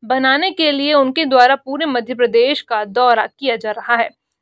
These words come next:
जिसके तहत आज रतलाम पहुंचकर कार्यकर्ताओं के बीच में श्री ब्रह्मे ने कहा कि सभी कार्यकर्ता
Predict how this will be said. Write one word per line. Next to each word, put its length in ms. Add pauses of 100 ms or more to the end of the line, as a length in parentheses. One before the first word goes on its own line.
(100)
जिसके 280
तहत 360
आज 200
रतलाम 500
पहुंचकर 500
कार्यकर्ताओं 720
के 140
बीच 360
में 200
श्री 200
ब्रह्मे 440
ने 120
कहा 280
कि 180
सभी 260
कार्यकर्ता 760